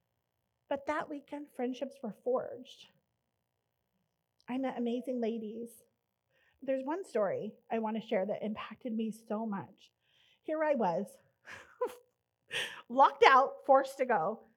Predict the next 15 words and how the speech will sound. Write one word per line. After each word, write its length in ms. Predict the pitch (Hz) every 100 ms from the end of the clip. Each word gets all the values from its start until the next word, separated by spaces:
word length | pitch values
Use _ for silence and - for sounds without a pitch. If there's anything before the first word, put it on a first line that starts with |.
| _ _ _ 233
I'm 120 | 226
sitting 300 | - 294 269
in 100 | 269
the 80 | 262
little 240 | 254 254
room, 280 | 240 247 247
and 100 | 226
I'm 80 | 220
like, 200 | 202 - _ _ _ _ _ _ _ _ - - -
"Okay, 320 | - 320 339 311 _ _ 240
what 160 | 233
am 80 | 254
I 100 | 269
gonna 240 | 294 285
do?" 280 | 247 226 220